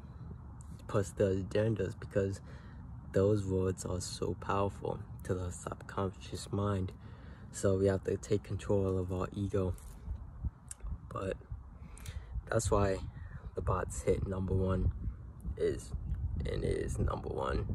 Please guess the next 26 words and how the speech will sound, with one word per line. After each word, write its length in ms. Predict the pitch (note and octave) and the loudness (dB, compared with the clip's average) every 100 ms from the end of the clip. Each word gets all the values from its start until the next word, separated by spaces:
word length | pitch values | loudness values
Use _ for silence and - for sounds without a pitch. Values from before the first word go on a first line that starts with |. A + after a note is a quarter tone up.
| - | -2
And 120 | - | 2
then 220 | G2+ G2+ | 2 2
that's 300 | G#2 A2 A#2+ | 2 0 2
why 200 | C3 B2+ | 4 8
Roddy 300 | B2 A#2+ A#2 | 8 8 4
Ricch 360 | A#2+ C3 C3 - - | 4 4 2 0 -4
so-, 260 | - - - - - - | -2 0 -2 -4 -4 0
album 440 | A2+ A2+ B2 A2 G#2 | 2 2 2 2 2
is 180 | G2+ | 4
number 260 | G#2 - - | 6 6 6
one 260 | A2+ B2+ A2+ | 6 2 4
too. 240 | - - - - - - - - - | 2 2 0 0 -2 -2 -4 -6 -6
So 280 | - G#2 G2 | 2 4 6
yeah, 220 | G#2+ G#2 - - - - - - | 8 8 6 8 8 8 -2 0
that 80 | B2+ | 2
was 100 | - | 2
pretty 220 | A2 G2 | 4 6
much 300 | F#2+ F#2 - | 4 2 4
it. 160 | G2 - | 4 6
Look, 240 | G#2+ - | 2 2
these 180 | - - | -2 0
fake 300 | - G2+ - | 4 4 4
clouds. 480 | - G2+ G2+ G2 - - - | 4 4 4 2 -2 -6 -6
See 200 | - A2+ | 2 4
that? 260 | A2+ A2+ - - - - - - - - - - - - - | 8 8 8 4 -4 -4 -4 -4 -6 -6 -4 -4 -4 -4 0
Look, 180 | A2+ | 2